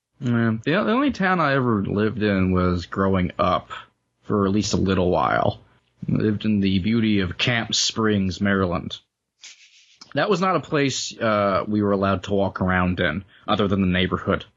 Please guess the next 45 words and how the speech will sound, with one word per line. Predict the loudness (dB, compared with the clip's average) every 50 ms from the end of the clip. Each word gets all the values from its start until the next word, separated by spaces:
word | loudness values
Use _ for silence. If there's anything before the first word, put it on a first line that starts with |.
| _ _ _ _ _ _ -4
And | -2
I | 0
think | 0 0 -2
if | -2 -2
we | 0 0
lived | 0 0 -2 -2 -2
there | 0 0 2 2
now, | 2 2 2 2 2 2 2 2 0 0 -2 -4 -6 -8 -12 _ _ _ _ _
like, | -2 -2 -2 0
if | 0
I | 0 0
lived | 2 0 0 0 0
there | 0 0 2
now | 2 2 2 2 2 2 2 2 2 0 -2 -4 _ _ _ _ _ _ _ _ -2
at | 0 0 -2 -2
the | -2 0 0 2
age | 2 2 2 2 2
I | 0 2
was | 2 2 2 2 2 2 0 0 -2 -2
when, | 0 0 0 0 0 -2 -4 -8 _ _ _ _ _ _ _
back | -2 0 0 0 -2 -2
then, | -2 0 2 2 2 0 -2 -2 -6 -14 -20 -20 -10 -4
I | -2 0
wouldn't | 0 0 0 0
be | 0 0
allowed | 2 2 2
to | 2 2
walk | 2 2 0 0 0
around | 0 0 0
the | 0 0
neighborhood | -2 -2 -2 -2 -2 -2 -2
anymore. | -2 -2 -4 -2 -2 -2 -4 -6 -8 _ _ _ _ _ _ _ _ _ _ -20 -20 _ _ -20 _ _ _ _ _ _ _ _ -12
Like, | -10 -2
somehow | 0 2 2 2 2
that | 2 0 0 0
place | 0 0 0 0 0 0
went | 0 -2 -2 0
to | -2
more | -2 0 0 0 0 0
shit. | 0 -2 0 0
Like, | 0 -2 0 0
we | 0 0 0
had | 0 0 0 0
an | 0 0
entire, | 0 0 -2 0 0 0 0 2 2 2 2 2 0 0 -2